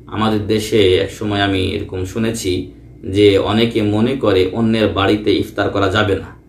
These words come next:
অন্যের বাড়িতে ইফতার করা যাবে না, কেন? সে আমার সওয়াব নিয়ে যাবে। নাউজুবিল্লাহ, এটা একটা ভুল ধারণা। বরং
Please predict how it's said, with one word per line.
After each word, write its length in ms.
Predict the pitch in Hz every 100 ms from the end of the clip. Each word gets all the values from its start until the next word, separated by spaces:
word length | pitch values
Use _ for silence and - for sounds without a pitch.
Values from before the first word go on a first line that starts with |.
| - - -
অন্যের 280 | 104 110
বাড়িতে 540 | 107 113 120 127 - - - - -
ইফতার 360 | 123 - 120
করা 220 | 117 113
যাবে 200 | 104 101
না, 120 | 101 101
কেন? 200 | 120 131 208 - -
সে 140 | 120
আমার 180 | 120 117
সওয়াব 340 | - 123 113
নিয়ে 200 | 104 98
যাবে। 200 | 90 92
নাউজুবিল্লাহ, 600 | 101 113 101 90 80 87 -
এটা 200 | 117 135
একটা 180 | 123
ভুল 300 | 107 92 139
ধারণা। 380 | 113 101 90 113 - - - - - 95
বরং 400 | 107 117 139 180